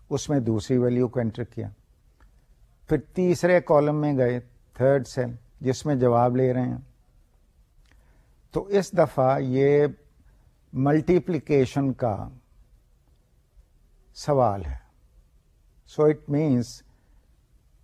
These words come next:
کہ اب وہ پلس یا مائنس کا سمبل نہیں ہے،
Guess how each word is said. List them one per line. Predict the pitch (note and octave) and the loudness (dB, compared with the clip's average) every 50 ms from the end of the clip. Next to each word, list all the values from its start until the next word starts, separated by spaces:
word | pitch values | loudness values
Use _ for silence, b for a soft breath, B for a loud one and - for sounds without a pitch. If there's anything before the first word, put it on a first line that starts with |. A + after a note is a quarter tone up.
| _ _ | _ _
کہ | - D3 - - - | -6 -6 -6 -4 -2
اب | - E3+ F3 D#3 D3 D3 C3+ | -2 0 0 0 -2 -4 -2
وہ | C3+ C#3 C3+ C#3 C#3 - _ _ | 0 2 2 2 0 -2 _ _
پلس | - D3+ D3 D3+ C#3+ - - D#3+ | 0 2 2 2 2 0 -2 -2
یا | D3+ | 0
مائنس | C#3 C3 B2 A#2 A#2+ B2 B2 C3 C3+ - - | 0 0 0 0 0 0 0 0 0 -2 -4
کا | - C#3+ B2+ | -2 -2 -2
سمبل | A#2 - - A#2+ A#2 A#2 B2+ B2+ A#2+ A2+ | -2 -2 -4 -4 -2 -2 -2 -2 -2 -2
نہیں | A2 F#2+ F2+ A2+ C3 C3+ A#2+ | -4 -4 -2 -2 -2 -2 -2
ہے، | C3+ D3+ G3+ | -2 -4 -6